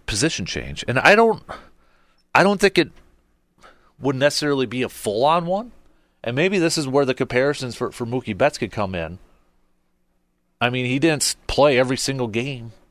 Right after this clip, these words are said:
at second base. If you can get a guy, if you could make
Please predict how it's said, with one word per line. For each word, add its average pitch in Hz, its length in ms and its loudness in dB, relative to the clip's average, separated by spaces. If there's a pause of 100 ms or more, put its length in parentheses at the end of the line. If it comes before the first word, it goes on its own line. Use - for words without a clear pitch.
(640)
at - 140 -6
second 165 240 -2
base. 117 500 -4 (1800)
If - 120 -18
you 127 80 -6
can 113 180 -14
get 131 140 -2
a 135 60 0
guy, 120 260 4
if 110 120 -2
you 139 80 -2
could 123 260 -2
make 113 420 2